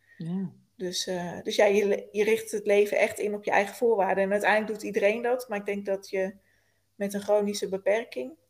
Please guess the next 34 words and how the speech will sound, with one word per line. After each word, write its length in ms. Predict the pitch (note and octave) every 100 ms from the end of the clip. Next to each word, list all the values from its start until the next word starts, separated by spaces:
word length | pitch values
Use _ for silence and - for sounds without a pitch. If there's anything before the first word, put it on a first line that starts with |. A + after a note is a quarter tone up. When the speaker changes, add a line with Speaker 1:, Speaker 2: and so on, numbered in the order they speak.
| _
Speaker 2:
ehm, 460 | - F#3+ F#3+ F#3 F#3+ G3 _
nou, 160 | - G3+
net 180 | G#3+ G#3
iets 140 | G3+
meer 180 | G3+ G3+
van 140 | G3
bewust 320 | F3+ F3+ F#3+
bent. 320 | - D#3 F#3 _ _ _ _ _ _ _ _ _ -
Speaker 1:
Ja, 280 | E4+ D#4+
want 260 | F#3+ E3+ -
ik 120 | F#3
hoor 320 | F#3+ E3+ F#3 F3
daar 320 | F3 F3 -
ook, 140 | F3+
hè, 260 | F3+ F#3 G3+ - E3 -
eh, 320 | E3 D#3+ D#3+
eh, 80 | E3 E3 _ _ _ -
nou 160 | F3
ja, 80 | E3
wat 160 | D#3+ E3
ik 120 | F3
daar 160 | F3
ook 240 | - F3+ -
bij 400 | E3+ E3 E3 E3 _ _ _
voel, 520 | - - A#3 F#3+ F3
is 240 | - F3+ -
dat 260 | F3 F3
je, 440 | F3 E3+ E3 D#3+ -
eh, 320 | - - - -
ook 180 | F#3+
heel 180 | F#3+ G3+
goed 420 | A3+ - G#3 A3
moet 200 | F3 E3+
zijn, 640 | E3 - E3+ C#3 F3 A#3+ B3+